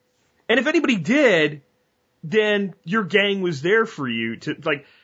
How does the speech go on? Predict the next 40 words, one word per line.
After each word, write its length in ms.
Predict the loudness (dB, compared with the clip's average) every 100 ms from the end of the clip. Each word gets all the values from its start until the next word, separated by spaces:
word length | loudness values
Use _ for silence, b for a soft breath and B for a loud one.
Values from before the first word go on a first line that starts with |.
| b
even, 260 | 0 2 2
like, 180 | 0 0
the 80 |
lowliest 640 | 0 2 2 2 0 -2 0
guy 220 | 2 2
on 80 | 2
the 80 | -4
team, 400 | -4 -2 -2 0
like, 280 | 2 2 0
like, 240 | -2 0
you 80 | 0
know, 180 | 0 0
the, 120 | 0
the, 180 | 0 0
the, 240 | 2 0 0
the 220 | -2 0
Omega 480 | 0 2 2 2 0
on 260 | 0 0 -2
the 80 | -6
team 380 | -2 0 0 0
that, 180 | -2 0
that, 160 | -4 B B -2
that 100 | 2
everybody 400 | 2 2 0 -2
picked 300 | 0 0 2
on 140 | 2
a 60 | 4
little 240 | 2 2
bit, 260 | 2 0 2
but 120 | 0
in 80 | 0
a 40 |
good-natured 440 | 0 2 0 -2 0
way 200 | 2 2
'cause 140 | 0
they're 100 | -2
part 220 | 2 2
of 40 | 2
the 60 |
group. 440 | -4 0 2 0